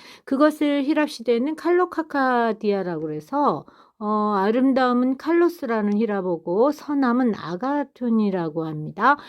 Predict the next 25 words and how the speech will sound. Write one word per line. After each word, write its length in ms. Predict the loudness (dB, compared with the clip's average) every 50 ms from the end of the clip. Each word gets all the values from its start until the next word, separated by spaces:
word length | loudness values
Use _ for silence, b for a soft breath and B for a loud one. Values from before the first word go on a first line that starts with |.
| B B B B -4
이 540 | -2 0 0 0 0 0 0 -2 -4 -6 -10 _ _ _
미와 440 | -4 0 2 4 4 6 4 4 2
선을 300 | 0 -4 -4 -2 -2 -2
합한 440 | -2 -4 -6 -6 -4 -2 -2 -2 -2
히랍어 380 | -2 -2 -2 -4 -4 -4 -6 -8
시대의 560 | -10 -14 -10 -6 -2 0 0 0 0 0 -2
개념이 400 | -4 -4 -4 -2 -2 -2 -2 -2
칼로카카디아인데, 1400 | -2 -2 -2 0 2 0 0 -2 -8 -20 -12 _ -4 -4 -4 -2 -2 -2 -2 -2 -4 -6 -2 0 0 0 -2 -4 B B B B B B B B B -4
어, 40 | -2
아름다운 680 | 0 0 2 2 2 2 2 2 2 2 2 2 0 0
것은 360 | -2 -2 -4 -6 -8 -8 -6
곧 120 | -6 -8
선하고 500 | -8 -10 -10 -8 -8 -8 -8 -8 -8 -10
선한 360 | -8 -4 -4 -2 -2 0 0
건 180 | 0 0 2 2
아름답고. 640 | 2 0 0 0 0 -2 -4 -6 -10 _ -14 -16 B B B B B B _
그러면 280 | -2 2 4 4 4
어떻게 360 | 4 4 2 0 2 2 0 2
그럴 260 | 2 4 4 4 2
수 160 | 0 -2 -4
있느냐? 400 | -4 -4 -2 -2 -2 -2 -2 -2
플로티누스에 760 | -2 -2 -2 -2 -2 -2 -2 -4 -4 -4 -4 -6 -6 -6 -4
의하면 380 | -4 -2 -4 -4 -6 -6 -8 -8
그것이 380 | -6 -6 -6 -6 -6 -6 -8
일자로부터 1080 | -6 -2 -2 -2 -2 -2 -2 -2 0 2 2 0 0 -2 -6 -6 -2 2 2 2 2